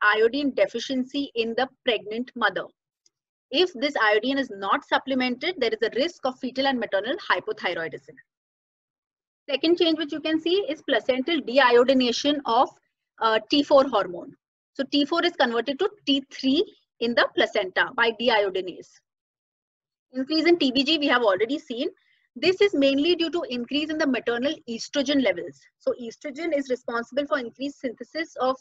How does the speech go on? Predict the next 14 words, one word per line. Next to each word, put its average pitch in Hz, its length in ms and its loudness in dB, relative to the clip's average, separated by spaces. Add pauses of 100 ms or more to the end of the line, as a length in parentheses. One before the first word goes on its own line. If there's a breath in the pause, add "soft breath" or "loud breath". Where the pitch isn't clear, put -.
thyroid 233 360 0
binding 214 280 -2
globulin 214 380 -2
in 214 80 -8
the 220 160 -4
liver, 185 220 0 (680)
as 214 140 -2
well 247 140 2
as 285 120 4
a 349 60 4
decreased 262 520 -4
clearance 226 440 4
of 214 140 0
the, 262 140 -2